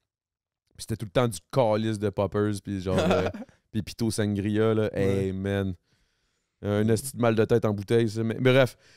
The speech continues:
Speaker 1: là, on arrive là-bas. Finalement, on court, esti. Fait que là, on a, on a perdu une heure, là.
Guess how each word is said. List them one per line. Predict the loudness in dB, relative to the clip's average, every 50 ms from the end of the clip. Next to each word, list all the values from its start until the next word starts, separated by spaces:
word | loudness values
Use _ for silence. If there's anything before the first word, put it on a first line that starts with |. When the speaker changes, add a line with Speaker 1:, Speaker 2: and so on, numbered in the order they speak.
| _ _ _ _ 2
Speaker 1:
là, | 4 6 8 8 8 8 6
on | 4 4 4
arrive | 4 4 4 4
là-bas. | 4 4 4 6 4 4 4 2 0 -6
Finalement, | -8 -4 -2 2 2 4 4 4
on | 2 4
court, | 6 8 10 10 8 8 4 0
esti. | -4 -4 -6 -8
Fait | -6 -2
que | 0
là, | 0 2
on | 2
a, | 2 2
on | 2 2
a | 2 2
perdu | 0 0 0 0 2 2
une | 4
heure, | 4 4 2 2 0
là. | -4